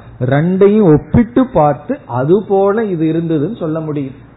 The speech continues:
இவன் என்ன சொல்றான், ஒவ்வொரு விஞ்ஞானமும் ஒரே மாதிரி இருக்கிறதுனாலதான் தொடர்ச்சி தெரியுது, வெளியே தொடர்ச்சி கிடையாது என்று சொல்கின்றான். இப்ப நம்ம சொல்றோம், சாதிருஷ்யத்தை பற்றி பேச வேண்டும் என்றாலும்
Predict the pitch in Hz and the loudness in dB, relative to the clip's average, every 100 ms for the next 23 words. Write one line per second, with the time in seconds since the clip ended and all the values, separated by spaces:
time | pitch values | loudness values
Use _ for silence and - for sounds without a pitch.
0 | - - - - - 131 147 214 175 151 | -20 -20 -20 -18 -8 -4 -2 -2 -2 0
1 | 180 185 143 147 185 220 226 208 156 156 | 2 2 2 2 4 6 6 4 2 -2
2 | 180 190 180 170 160 156 196 143 147 175 | -6 -2 0 0 0 0 0 0 -4 -8
3 | - - 120 139 170 214 247 214 175 180 | -14 -12 -2 0 2 2 0 0 0 0
4 | 165 143 151 175 170 160 151 147 139 190 | 0 -2 -4 -2 -2 -2 -2 -2 0 -2
5 | 185 139 139 175 - 175 156 139 139 127 | 0 0 2 2 0 -2 2 2 2 0
6 | 220 147 156 170 202 139 131 139 - 233 | -2 -2 -2 -2 -2 -4 -6 -8 -10 -12
7 | 147 127 139 135 127 131 131 - - - | -8 -6 -4 -6 -6 -6 -6 -10 -20 -20
8 | - - - 156 139 185 165 139 131 135 | -20 -20 -18 -10 -6 -6 -4 -6 -6 -6
9 | 127 127 120 120 - - 175 131 135 139 | -4 -4 -4 -8 -16 -10 -6 -4 -4 -4
10 | 127 123 123 117 110 - - - - 139 | -4 -4 -2 -4 -6 -10 -20 -20 -8 -2
11 | 147 170 208 202 202 196 - 180 170 - | 2 2 2 2 0 -4 -2 -2 -2 -2
12 | 165 156 156 143 - 226 185 143 151 160 | -2 0 -2 -2 -2 -2 0 -2 0 -2
13 | 151 143 139 143 135 127 120 123 120 123 | 0 -2 -2 -2 -4 -6 -6 -4 -2 0
14 | 226 | -2